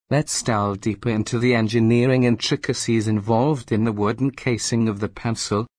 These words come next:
a seemingly unassuming component that plays a crucial role in the overall design and functionality.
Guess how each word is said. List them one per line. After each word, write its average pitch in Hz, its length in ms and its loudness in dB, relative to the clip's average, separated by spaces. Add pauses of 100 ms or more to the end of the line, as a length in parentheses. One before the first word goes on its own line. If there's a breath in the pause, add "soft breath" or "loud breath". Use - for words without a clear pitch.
(120)
a 120 60 -4
seemingly 120 760 4
unassuming 123 680 0
component 98 880 0
that - 200 -6
plays 120 340 -2
a 123 60 0
crucial 135 580 0
role 110 300 4
in 104 140 2
the 110 160 2
overall 120 500 2
design 113 760 0
and 110 160 -2
functionality. 104 1120 -2